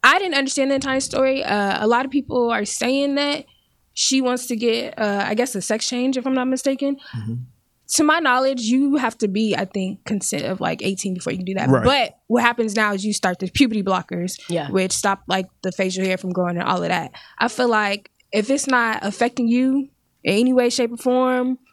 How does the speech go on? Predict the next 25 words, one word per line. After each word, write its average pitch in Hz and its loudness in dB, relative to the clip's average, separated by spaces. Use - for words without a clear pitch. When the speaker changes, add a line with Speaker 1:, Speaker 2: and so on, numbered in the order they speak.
Speaker 1:
your 196 2
money, 277 2
your 202 2
lifestyle, 254 2
what's 254 4
the 214 -2
point 254 0
of 202 0
even 202 0
worrying 208 2
about 170 -2
it? 170 -6
'Cause 233 0
there's 240 -2
a - 2
lot 220 4
of 262 -2
people 240 2
saying, 226 -2
like, 180 -2
"Oh, 247 2
he's, 254 -2
like, 214 -2
a 208 -4
terrible," 208 -2